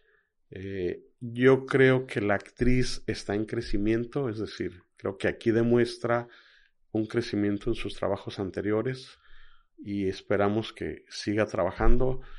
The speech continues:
Eh, lo de Eugenio, el que ya participe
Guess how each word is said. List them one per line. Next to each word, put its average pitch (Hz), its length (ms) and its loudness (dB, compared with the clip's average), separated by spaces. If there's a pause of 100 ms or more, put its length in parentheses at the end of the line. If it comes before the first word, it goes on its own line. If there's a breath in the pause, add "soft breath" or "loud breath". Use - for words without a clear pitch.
(340 loud breath)
Eh, 92 720 -4 (840)
lo 113 240 0
de 110 80 0
Eugenio, 127 720 4
el 98 200 -4
que 98 120 -2
ya 107 200 2
participe 117 1000 -2